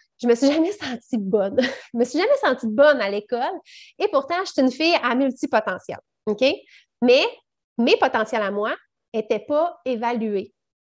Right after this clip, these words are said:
Ce qui fait en sorte que, ben, j'avais l'impression de pas être bonne. Tu sais, j'étais pas bonne en français, j'étais pas bonne en anglais, j'étais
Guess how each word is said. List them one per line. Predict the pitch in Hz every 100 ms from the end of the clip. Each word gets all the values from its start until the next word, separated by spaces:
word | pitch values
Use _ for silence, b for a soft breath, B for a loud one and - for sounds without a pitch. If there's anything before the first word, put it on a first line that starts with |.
| _
Ce | _
qui | -
fait | 349
en | 359 254
sorte | - 311 339 - _
que, | 254 254 339 - _ _ _ _ -
ben, | 214
j'avais | 214 196
l'impression | 208 202 202 202 285
de | 180
pas | - 277
être | 262
bonne. | 202 214 220 _ _ _ 233
Tu |
sais, | 233 B B B
j'étais | - -
pas | 202
bonne | 190 180
en | 185
français, | - 302 311 311 240 233 233 226
j'étais | 208
pas | 196
bonne | 180 185
en | 180 202
anglais, | 262 294 269 247 226 220 226
j'étais | - 214 190 190 196